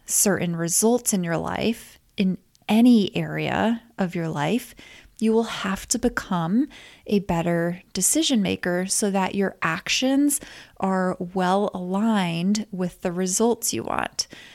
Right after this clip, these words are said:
Better decisions means actions more aligned with results you want. For example, as it relates to eating habits, if you find yourself choosing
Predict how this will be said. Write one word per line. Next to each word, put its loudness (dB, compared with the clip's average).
Better 2
decisions 0
means 0
actions -2
more -2
aligned -2
with -6
results -2
you 0
want. -2
For -2
example, -2
as -2
it -2
relates -2
to -2
eating 2
habits, -2
if -2
you 4
find 2
yourself 0
choosing 2